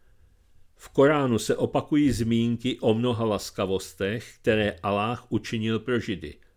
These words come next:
Oni byli vyvoleným lidem, vyvedeným z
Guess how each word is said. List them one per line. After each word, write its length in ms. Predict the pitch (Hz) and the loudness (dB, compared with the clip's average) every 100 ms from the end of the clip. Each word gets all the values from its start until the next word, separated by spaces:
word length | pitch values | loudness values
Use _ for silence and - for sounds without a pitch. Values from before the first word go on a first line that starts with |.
| _ - | _ 0
Oni 340 | 110 117 127 | 2 4 2
byli 300 | 117 117 113 | 2 2 2
vyvoleným 600 | 98 101 107 104 92 85 | 2 0 2 0 0 -4
lidem, 520 | 85 90 101 107 117 117 - - | -4 -2 -2 -4 -6 -10 -16 -8
vyvedeným 720 | 107 107 110 101 104 95 90 | 0 2 2 2 0 -2 -6
z 100 | 87 | -8